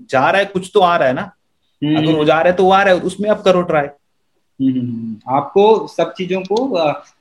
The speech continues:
Speaker 2: अडॉप्ट करना चाहिए, अपने उसके ऊपर क्या साइकोलॉजी चल रही है, उस साइकोलॉजी को क्रैक करना चाहिए,
Speaker 1: बिल्कुल।
Speaker 2: अपना माइंडसेट उसी हिसाब से डेवलप करना
Speaker 1: पूरा,
Speaker 2: चाहिए।
Speaker 1: अगर हम शिकायत करते रहेंगे ना मनोज भाई, तो शिकायत तो करते रह जाएंगे कि भाई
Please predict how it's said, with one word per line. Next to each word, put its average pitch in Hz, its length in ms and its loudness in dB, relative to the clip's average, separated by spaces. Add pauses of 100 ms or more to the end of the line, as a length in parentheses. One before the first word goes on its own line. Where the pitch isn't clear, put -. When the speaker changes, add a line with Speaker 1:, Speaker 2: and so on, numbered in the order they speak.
Speaker 2:
अडॉप्ट 139 360 0
करना 180 240 0
चाहिए, 175 200 -2
अपने 170 320 -8
उसके 160 320 -2
ऊपर 180 260 -4
क्या 175 220 -2
साइकोलॉजी 156 500 0
चल 165 220 0
रही 165 120 0
है, 180 60 -2
उस 180 80 -6
साइकोलॉजी 147 400 -4
को 165 80 -2
क्रैक 139 320 -2
करना 156 240 -2
चाहिए, 156 220 -4
Speaker 1:
बिल्कुल। 165 220 -2
Speaker 2:
अपना 90 180 -10
माइंडसेट 156 500 -4
उसी 180 200 -6
हिसाब 165 220 -2
से 170 140 -6
डेवलप 139 380 -2
करना 123 60 -2
Speaker 1:
पूरा, 175 200 4
Speaker 2:
चाहिए। 127 280 0
Speaker 1:
अगर 202 140 4
हम 208 100 -2
शिकायत 196 440 0
करते 202 300 0
रहेंगे 196 240 0
ना 190 160 0
मनोज 170 240 0
भाई, 170 140 4
तो 170 100 -6
शिकायत 147 480 0
तो 165 60 -8
करते 135 300 -4
रह 143 120 0
जाएंगे 143 320 0 (400)
कि 135 80 -2
भाई 139 360 -2